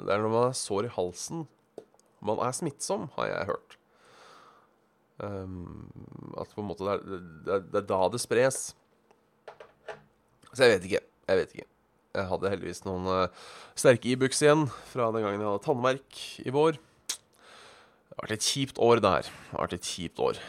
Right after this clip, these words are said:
Tannverk og forkjølelse. Og, eh, ja. Men, men, nå skal vi ikke dvele over, eh, hvordan det har vært.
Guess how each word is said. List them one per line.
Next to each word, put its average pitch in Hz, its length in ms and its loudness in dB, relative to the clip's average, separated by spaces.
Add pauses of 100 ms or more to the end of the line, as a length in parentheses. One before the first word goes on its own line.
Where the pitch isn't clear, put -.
(180)
Tannverk 78 340 -2
og - 60 -10
forkjølelse. - 460 -6 (1800)
Og, 92 220 -4
eh, - 580 -8
ja. - 80 -4 (1700)
Men, 120 240 6
men, 87 180 2
nå 104 180 0
skal 113 140 -4
vi 107 80 0
ikke 117 160 -2
dvele 98 320 8
over, 98 480 4
eh, 92 320 2
hvordan 92 240 -2
det 107 80 6
har 120 80 8
vært. - 240 2